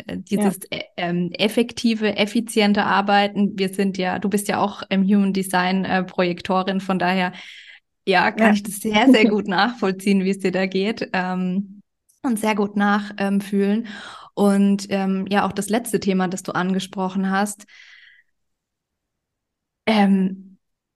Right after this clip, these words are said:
Speaker 1: das ist mir auch noch mal so extrem bewusst geworden. Ich, ähm, ich weiß gar nicht, vor zwei Wochen, glaub ich, war das,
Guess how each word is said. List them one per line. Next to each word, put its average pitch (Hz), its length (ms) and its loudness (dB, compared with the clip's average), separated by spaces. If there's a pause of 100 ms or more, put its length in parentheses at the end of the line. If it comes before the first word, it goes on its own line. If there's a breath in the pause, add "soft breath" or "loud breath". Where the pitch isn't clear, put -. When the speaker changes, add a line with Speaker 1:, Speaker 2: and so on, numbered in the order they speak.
(200)
Speaker 1:
das 214 160 0
ist 240 140 4
mir 240 140 4
auch 208 180 2
noch 220 160 2
mal 202 160 4
so 254 340 -4
extrem 220 560 0
bewusst 190 560 -2
geworden. 185 840 -2
Ich, - 300 -8
ähm, 185 240 0
ich 185 120 -6
weiß 196 180 -2
gar 196 120 0
nicht, 190 160 -2
vor 175 160 -6
zwei 190 380 -4
Wochen, 254 280 -2
glaub 240 280 -2
ich, 240 180 -6
war 220 220 -6
das, 226 260 -8